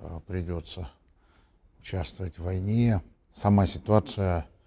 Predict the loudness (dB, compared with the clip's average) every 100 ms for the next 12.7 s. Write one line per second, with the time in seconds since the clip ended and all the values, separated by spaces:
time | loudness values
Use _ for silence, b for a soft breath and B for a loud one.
0 | _ _ _ _ -2 0 2 2 2 2
1 | -2 -2 -2 -4 -6 -6 -4 -4 -2 -2
2 | -4 -6 -8 -8 -6 -6 -8 -14 _ _
3 | _ _ _ _ -8 -2 -2 0 2 2
4 | 2 -2 -8 -8 -10 _ -6 2 6 8
5 | 6 4 -2 -6 -8 -14 _ _ _ _
6 | -8 -6 -4 -6 -8 -6 -2 0 2 2
7 | 2 2 0 -4 -10 _ _ _ -4 -2
8 | 0 -2 -2 -6 _ _ _ _ -8 2
9 | 4 4 4 2 0 -6 -8 -8 -14 -16
10 | _ _ _ _ _ _ _ _ -6 -2
11 | -2 0 2 2 0 -4 -6 -8 -10 -8
12 | -6 -8 -10 -6 -2 0